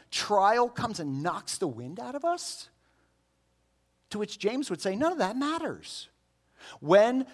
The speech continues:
you are faced with a trial of any kind, count it as joy. I mean, come on, Jimmy. How, that's what his friends called him. How can you say that? Well,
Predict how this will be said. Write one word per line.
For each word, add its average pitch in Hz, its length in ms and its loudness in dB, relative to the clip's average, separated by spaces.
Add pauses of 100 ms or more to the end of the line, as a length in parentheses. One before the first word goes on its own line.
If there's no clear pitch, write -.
you 180 340 2
are 143 140 0
faced 214 420 0
with 175 220 0
a 175 60 -6
trial 240 640 6
of 180 160 4 (120)
any 320 420 4
kind, 240 640 4 (300)
count 240 320 2
it 247 180 6
as 160 360 -4
joy. 151 840 6 (720)
I - 20 -6
mean, 294 120 2
come 359 180 -6
on, 381 220 6
Jimmy. 349 420 2 (1160)
How, 285 280 0 (220)
that's 156 240 4
what 135 80 0
his 113 100 -10
friends 123 240 -8
called 110 180 -6
him. 107 60 -14 (280)
How 294 280 12
can 302 220 4
you 302 120 6
say 320 440 6
that? 110 400 2 (1700)
Well, 131 440 2